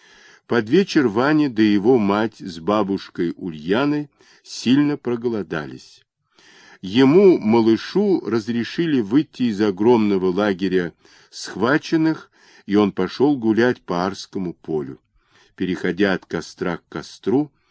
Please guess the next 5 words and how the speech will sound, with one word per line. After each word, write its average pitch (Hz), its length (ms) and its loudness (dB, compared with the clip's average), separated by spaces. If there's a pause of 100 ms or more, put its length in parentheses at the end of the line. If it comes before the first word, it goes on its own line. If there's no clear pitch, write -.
(300)
в 90 80 -12
надежде 104 640 0
поживиться 95 720 -4
чем-либо 95 640 -4
съедобным. 76 800 -12